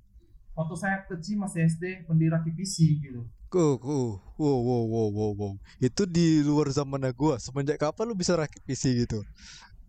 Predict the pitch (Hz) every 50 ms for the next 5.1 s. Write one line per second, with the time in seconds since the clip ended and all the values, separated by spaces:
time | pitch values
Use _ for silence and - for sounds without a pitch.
0 | - - 214 240 262 247 220 - - 214 254 285 269 233 208 196 185 185 - -
1 | 180 202 247 240 - 180 165 165 156 156 165 165 226 202 - - 151 139 - -
2 | - 135 131 - 123 120 - - - - - - - - - - - 151 143 139
3 | 135 - 151 156 151 151 165 180 175 170 160 160 156 139 123 - 143 131 127 127
4 | 127 123 120 120 - - - - - 120 120 120 117 113 110 107 - - - 107
5 | - -